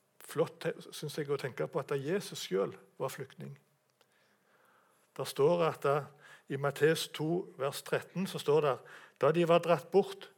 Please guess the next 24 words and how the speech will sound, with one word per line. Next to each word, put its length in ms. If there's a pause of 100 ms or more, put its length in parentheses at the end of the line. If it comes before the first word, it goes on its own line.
(400)
viste 420
Herrens 400
engel 300
seg 240
for 160
Josef 500
i 120
en 100
drøm, 320 (400)
og 140
sa, 260 (500)
'Stå 360
opp, 240 (500)
ta 120
med 200
deg 160
barnet 340
og 160
barnets 380
mor 240
og 80
flykt 340
til 160
Egypt, 460